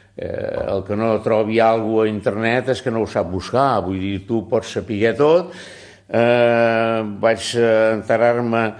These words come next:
de tota la història de, dels transistors, què és el que s'havia fet, la importància que havien tingut tots ells,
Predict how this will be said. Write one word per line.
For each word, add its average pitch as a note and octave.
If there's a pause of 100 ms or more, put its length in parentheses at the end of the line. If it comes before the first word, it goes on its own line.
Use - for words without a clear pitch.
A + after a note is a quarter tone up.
(240)
de G#2 (140)
tota C#3+
la B2
història A#2
de, A2
dels G#2
transistors, A2
què B2
és F#2
el A2
que A#2
s'havia A2
fet, D3+
la A2+
importància A2
que A2
havien A2+
tingut A#2
tots C#3
ells, F#3